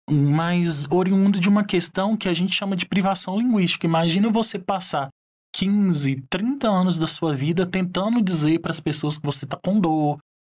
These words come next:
comprar um produto e não conseguir comprar, dizer pra uma pessoa que você ama que você ama ela e não conseguir dizer, não conseguir se fazer entendido.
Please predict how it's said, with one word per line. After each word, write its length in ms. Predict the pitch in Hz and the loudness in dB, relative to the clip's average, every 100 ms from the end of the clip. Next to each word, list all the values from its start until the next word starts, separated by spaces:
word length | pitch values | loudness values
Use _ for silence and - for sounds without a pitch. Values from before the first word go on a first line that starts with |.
| - | -4
comprar 320 | 170 160 170 | -2 -2 -4
um 100 | 175 | -4
produto 460 | 175 160 143 143 139 | -2 -2 -2 -2 -2
e 40 | |
não 80 | 139 | 0
conseguir 340 | 139 135 127 | -2 -2 -4
comprar, 420 | 123 175 175 151 | -2 -2 0 -2
dizer 320 | 143 139 165 214 | -2 -2 -2 -2
pra 200 | 196 180 | -2 -2
uma 260 | 156 156 | 0 -2
pessoa 300 | 156 156 151 | 0 -2 -2
que 60 | 147 | -4
você 240 | 147 - | -4 -4
ama 160 | 147 143 | -4 -4
que 160 | 139 | -2
você 300 | 143 139 175 | -2 -2 -2
ama 360 | 156 175 208 175 | 0 2 2 2
ela 260 | 156 175 190 _ _ - | 2 0 -2 _ _ 0
e 40 | |
não 140 | 170 | 0
conseguir 520 | 180 190 - 147 170 220 | 0 0 -2 -2 2 2
dizer, 440 | 185 131 139 139 - _ - | 2 2 0 -2 -6 _ -6
não 100 | 135 | -2
conseguir 360 | 175 175 151 | -2 -2 -2
se 120 | 175 - | -2 -2
fazer 380 | 185 151 180 | -4 -2 0
entendido. 720 | 214 202 175 139 123 143 127 | 0 0 0 0 0 -2 -2